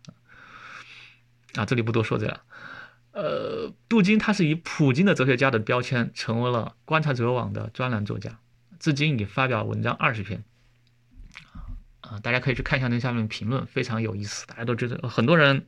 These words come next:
这观察者网的热心读者们都觉得，“哇，这个人好敢说啊，啊，怎么是，这个中国的那些教授啊、专家都是废物。”你看这个俄罗斯专家说话骂美国啊，批评，批评这个西方，批评全球化，说得非常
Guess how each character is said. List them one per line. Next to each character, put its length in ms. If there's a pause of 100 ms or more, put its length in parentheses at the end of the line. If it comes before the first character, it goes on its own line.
这 120
观 200
察 80
者 140
网 140
的 160
热 140
心 180
读 140
者 120
们 140
都 100
觉 120
得 100 (280)
，“哇， 100
这 140
个 80
人 100
好 180
敢 200
说 240
啊， 80
啊， 300 (920)
怎 140
么 80
是， 220 (100)
这 120
个 80
中 260
国 100
的 80
那 80
些 100
教 220
授 180
啊、 100
专 200
家 100
都 100
是 80
废 220
物。” 100 (520)
你 100
看 260
这 140
个 120
俄 80
罗 120
斯 140
专 160
家 240 (200)
说 240
话 400
骂 240
美 200
国 340 (360)
啊， 340
批 120
评， 320
批 180
评 260
这 160
个 400
西 300
方， 280
批 140
评 100
全 220
球 100
化， 380
说 200
得 140
非 220
常 240